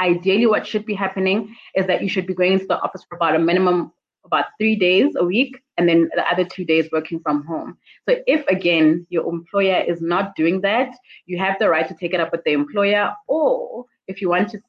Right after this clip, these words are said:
second, if you want to, um, speak to the Department of Labor, you have the, um, the right to speak to the Department of Labor just to say and double check, is this correct? Is this allowed? Obviously, industries are different, so even each industry will have its own, um,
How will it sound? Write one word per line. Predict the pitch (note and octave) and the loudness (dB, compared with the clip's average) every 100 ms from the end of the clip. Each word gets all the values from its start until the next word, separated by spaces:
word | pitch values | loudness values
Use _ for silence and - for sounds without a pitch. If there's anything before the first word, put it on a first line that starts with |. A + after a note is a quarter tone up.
| - | -4
second, | G#3 G#3 F#3 F3+ | -2 -2 -2 -2
if | G3 | -4
you | F#3+ | 0
want | E3+ F#3 G3+ - | 2 0 -2 -4
to, | G3+ F3+ E3 D#3 - | 0 2 2 -2 -2
um, | D#3 D3+ D3+ | 0 0 0
speak | D3+ _ G3 | -4 _ -12
to | - | -4
the | E3+ | -4
Department | - E3 D#3+ | -2 0 0
of | D#3+ | 0
Labor, | D#3 D#3+ | 0 0
you | D#3+ D#3 | 0 0
have | D#3 E3+ E3+ - | -2 -2 -2 -4
the, | D#3+ D3+ D3+ - - | -6 -4 -6 -10 -6
um, | D3+ D3 C#3+ | -2 0 0
the | D3 | 2
right | D3 D3+ | 2 2
to | - | -2
speak | E3 - | -12 -10
to | |
the | D3+ | -6
Department | - C#3 C#3 | -4 -4 -6
of | C#3+ | -6
Labor | D3 | -6
just | D#3 F3 | -6 -12
to | F3+ | -4
say | D#3+ D3+ - _ _ _ _ _ _ | -2 -2 -4 _ _ _ _ _ _
and | F3 E3+ | 0 2
double | E3+ D#3 F3 | 2 2 0
check, | - D#3 - | 0 -2 0
is | F3+ D#3 | -2 0
this | F#3 F#3+ | -2 -2
correct? | - D#3 D#3+ E3+ | 0 2 2 0
Is | D#3 | 0
this | E3 E3+ | 0 0
allowed? | D#3 C#3 C#3 B2 - - _ _ - | 2 4 2 2 -2 -10 _ _ -4
Obviously, | G3 G3 G3+ A#3 | 0 0 0 -2
industries | G3+ G3 G3 G3+ | 0 0 -2 0
are | E3+ D3+ | 0 2
different, | E3 E3 F#3+ G#3 A3+ | -2 0 0 0 -2
so | - | 0
even | E3+ F#3+ F3+ - - | 0 0 -6 -8 -10
each | G#3 - | -10 -6
industry | F#3 F#3+ F#3 F#3+ | -4 -4 -4 -4
will | E3 | -2
have | D3+ E3+ E3 | -2 -2 -2
its | D#3+ - | -4 -4
own, | E3 E3 E3 D#3 - | 0 0 -2 -4 -2
um, | D#3 D3+ D3 C#3 C#3+ - | 0 2 2 0 -2 -8